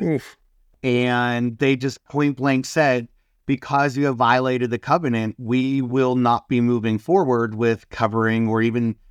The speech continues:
Speaker 2: discussing this claim." And thankfully, they had a good account manager who knew me, and they said, "You should probably call Brad." <laughs> But it's, I mean, it can point blank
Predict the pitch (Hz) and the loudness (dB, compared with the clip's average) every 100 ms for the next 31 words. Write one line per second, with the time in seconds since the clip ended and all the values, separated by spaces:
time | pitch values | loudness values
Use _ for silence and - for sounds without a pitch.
0 | - _ - - 135 - 131 131 - 120 | -20 _ -20 -4 -4 0 2 2 2 0
1 | 104 95 - 104 82 - 87 110 - _ | 2 -2 -4 -4 -4 -4 -4 -4 -8 _
2 | _ _ - - _ 139 131 123 131 185 | _ _ -20 -20 _ 0 0 0 0 0
3 | 208 - 165 156 147 147 139 139 131 135 | 0 0 2 2 2 0 2 0 0 -2
4 | 135 - 139 131 127 127 120 120 120 120 | -2 -2 -2 0 -2 0 0 0 0 2
5 | 175 147 107 101 110 120 120 117 120 123 | 2 2 2 0 0 0 2 2 2 0
6 | 120 120 127 135 123 147 156 - 233 262 | 0 0 0 0 -2 -2 -4 2 2 2
7 | 190 196 180 165 220 139 131 - - - | 0 2 2 2 2 2 0 -2 -4 -4
8 | 226 - - _ _ _ _ _ _ 147 | -6 -8 -12 _ _ _ _ _ _ 2
9 | 190 160 147 - - - _ _ _ _ | 4 6 4 0 -16 -20 _ _ _ _
10 | 170 160 170 - - _ - 147 156 151 | 2 2 2 -4 -20 _ 0 2 4 4
11 | 151 143 - 160 - 180 151 - - 151 | 0 -2 0 0 2 2 0 -4 -2 2
12 | 170 147 139 120 147 175 104 | 0 -2 -4 0 2 2 0